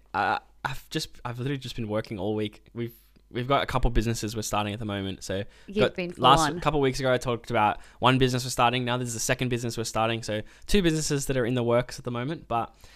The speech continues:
Speaker 1: yeah, it's very exciting stuff. So
Speaker 2: That's, yeah,
Speaker 1: we'll talk
Speaker 2: keep
Speaker 1: about
Speaker 2: it
Speaker 1: it soon.
Speaker 2: keeping you busy.
Speaker 1: Yeah.
Speaker 2: All right,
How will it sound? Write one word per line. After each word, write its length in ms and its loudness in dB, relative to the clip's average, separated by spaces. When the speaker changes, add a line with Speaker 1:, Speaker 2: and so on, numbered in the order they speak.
Speaker 1:
yeah, 100 0
it's 80 0
very 180 4
exciting 360 -2
stuff. 340 -6
So 80 -10
Speaker 2:
That's, 400 0
yeah, 240 0
Speaker 1:
we'll 80 -2
talk 120 2
Speaker 2:
keep 60 2
Speaker 1:
about 140 4
Speaker 2:
it 40 2
Speaker 1:
it 40 -6
soon. 400 -4
Speaker 2:
keeping 320 0
you 60 0
busy. 580 0
Speaker 1:
Yeah. 320 2
Speaker 2:
All 80 4
right, 360 8